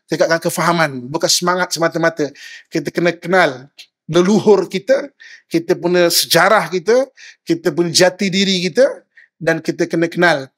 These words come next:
kan, apa yang membuat kekuatan kita itu Islam itu sendiri untuk kita menjadi sebuah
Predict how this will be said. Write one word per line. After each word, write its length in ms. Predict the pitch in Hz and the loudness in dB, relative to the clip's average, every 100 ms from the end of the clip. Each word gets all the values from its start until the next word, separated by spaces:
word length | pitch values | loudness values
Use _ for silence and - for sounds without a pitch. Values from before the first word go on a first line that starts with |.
| - _ | -20 _
kan, 240 | 156 202 170 | -4 -2 -2
apa 240 | 156 - 165 | -4 -2 -2
yang 160 | 156 | -2
membuat 240 | 151 156 156 | -4 -4 -4
kekuatan 480 | 170 160 - 156 - | -2 -2 -2 -6 -8
kita 240 | 156 165 | -4 -4
itu 100 | 165 | -2
Islam 500 | 175 - 147 127 110 _ _ | -2 0 0 0 -8 _ _
itu 140 | 139 143 | -8 -4
sendiri 460 | 156 202 262 - _ - - _ | 0 0 0 -6 _ -20 -20 _
untuk 240 | 165 151 147 | -8 -6 -6
kita 160 | 156 | -4
menjadi 240 | 151 151 151 | -4 -4 -4
sebuah 320 | 151 151 | 0 0